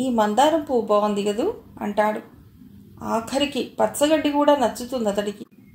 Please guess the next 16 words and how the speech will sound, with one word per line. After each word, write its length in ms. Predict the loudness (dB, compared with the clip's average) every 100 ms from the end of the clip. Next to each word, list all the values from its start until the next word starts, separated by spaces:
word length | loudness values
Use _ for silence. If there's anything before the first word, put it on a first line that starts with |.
| -20 -20 -20 -20 -20 -20 -6
సుజాత 420 | -2 2 2 2
మనస్సుకి 760 | -2 -4 -4 -8 -6 -6 -6 -8
ఏ 160 | -4 0
అందమూ 400 | 0 2 0 2
అర్థం 380 | 0 -2 -6 -2
కాదు. 300 | -4 -4 -8 -14 -12 -4
వర్షం 340 | -2 0 0
కురుస్తుంటే 840 | 0 -2 -2 0 2 2 2 0 -6
పుట్టెడు 300 | -2 0 2
దిగులు 280 | 0 -2 -2
ముంచుకొస్తుంది. 840 | -2 -4 -4 -6 -4 -4 -4 -8 -14 -20 -20 -20 -20 -10 2
లోకమంతా 720 | 4 4 2 0 0 0 2
ఏదో 200 | 2 2
విపత్తులో 600 | 0 -2 0 0 2 2
మునిగిపోతున్నట్టు 880 | 2 2 -2 2 0 0 -4 -2 0
అనిపిస్తుంది. 680 | 0 -2 -6 -6 -4 -6